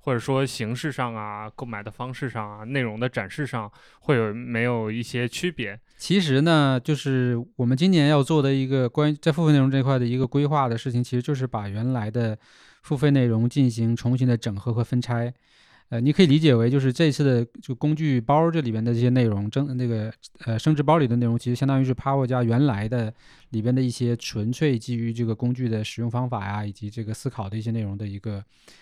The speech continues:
Speaker 2: 呃，新的一个聚合。当然，可能原来的泡泡家本身的门槛会高一些嘛，那现在我们可能会在这个，这个内容上把这个门槛稍微降低一些，或者是说更聚焦，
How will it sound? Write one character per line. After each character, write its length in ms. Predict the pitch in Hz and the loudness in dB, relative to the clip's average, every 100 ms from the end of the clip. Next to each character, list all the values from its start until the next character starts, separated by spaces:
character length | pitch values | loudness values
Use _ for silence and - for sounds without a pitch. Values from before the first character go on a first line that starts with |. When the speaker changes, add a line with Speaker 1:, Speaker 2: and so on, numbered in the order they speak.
| _ | _
Speaker 2:
呃， 160 | - 101 | -8 -8
新 200 | - 143 | -2 0
的 100 | 139 | 0
一 40 | |
个 100 | 113 | 0
聚 160 | 120 131 | -2 -4
合。 260 | - 92 98 _ _ _ | -8 -10 -14 _ _ _
当 160 | - 139 | -2 2
然， 160 | 139 135 _ _ _ - | 2 -2 _ _ _ -10
可 180 | - | -4
能 120 | 113 120 | -2 2
原 140 | 147 | 2
来 80 | 156 | 2
的 60 | |
泡 120 | 139 147 | 2 2
泡 60 | |
家 100 | 143 | 2
本 160 | 131 101 | 0 -2
身 120 | 123 | -2
的 60 | 135 | -2
门 120 | 113 | -2
槛 160 | 123 110 | -2 -4
会 100 | 120 | -4
高 240 | 131 139 | -2 -2
一 40 | |
些 180 | 123 104 | -4 -8
嘛， 120 | 95 107 | -10 -8
那 100 | 117 | -10
现 200 | - 139 | -6 -2
在 60 | 135 | 0
我 60 | |
们 80 | 107 | 0
可 100 | 107 | -4
能 80 | 107 | -4
会 80 | 120 | -2
在 120 | 123 | -2
这 120 | 139 | -2
个， 80 | 117 110 - | -4 -6 -12
这 140 | - 135 | -8 -6
个 100 | 120 | -2
内 100 | 131 | -2
容 120 | 113 | 0
上 160 | 117 110 | -2 -6
把 140 | 98 | -6
这 80 | 107 | -6
个 60 | |
门 120 | 107 110 | -6 -4
槛 160 | 107 | -6
稍 160 | 98 117 | -6 -6
微 100 | 117 | -6
降 220 | 127 120 | -4 -4
低 180 | 117 123 | -4 -6
一 20 | |
些， 260 | 110 98 98 | -6 -10 -8
或 120 | 117 | -6
者 120 | 104 | -6
是 120 | 98 | -8
说 240 | 107 107 113 _ - _ | -6 -6 -6 _ -20 _
更 160 | - 123 | 0 0
聚 140 | 127 | 0
焦， 280 | 120 127 | 0 0